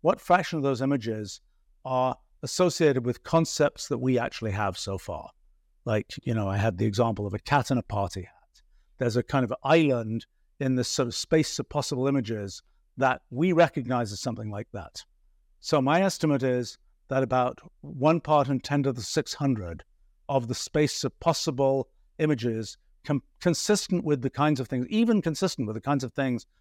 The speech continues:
that we humans have put on the web and so on. Only one part in ten to the six hundred are kind of concepts that we've already got names for.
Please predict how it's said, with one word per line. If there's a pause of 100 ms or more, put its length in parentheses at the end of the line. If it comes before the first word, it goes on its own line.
(120)
that
we
humans (240)
have
put
on
the
web
and
so
on. (320)
Only
one
part
in
ten
to
the
six
hundred (400)
are
kind
of
concepts
that
we've
already
got
names
for.